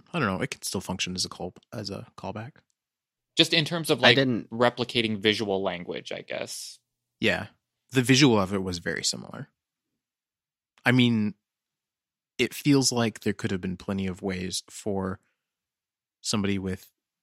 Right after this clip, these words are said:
Speaker 1: the technology he had access to, to deal with the grenade another way,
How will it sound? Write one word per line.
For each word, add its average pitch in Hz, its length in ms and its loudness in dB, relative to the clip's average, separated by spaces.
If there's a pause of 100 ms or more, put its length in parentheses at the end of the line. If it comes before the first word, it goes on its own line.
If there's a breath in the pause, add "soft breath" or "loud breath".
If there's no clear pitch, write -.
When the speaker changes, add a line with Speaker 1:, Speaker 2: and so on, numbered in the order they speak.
(120)
Speaker 1:
the 107 80 -2
technology 90 540 -4
he 85 60 -8
had 92 140 -2
access 90 340 -6
to, 95 360 -6 (180)
to 95 380 -4
deal 98 220 -6
with 95 140 -8
the 101 80 -8
grenade 95 320 -4
another 98 260 -4
way, 110 260 -4